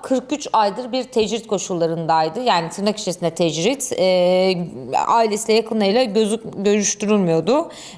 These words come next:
Ve, e, yirmi sekiz, ilk kez yeğeni kırk üç ayın ardından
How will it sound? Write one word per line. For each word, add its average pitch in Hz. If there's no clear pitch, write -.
Ve, 294
e, 214
yirmi 226
sekiz, -
ilk 262
kez 233
yeğeni 226
kırk -
üç 247
ayın 190
ardından 190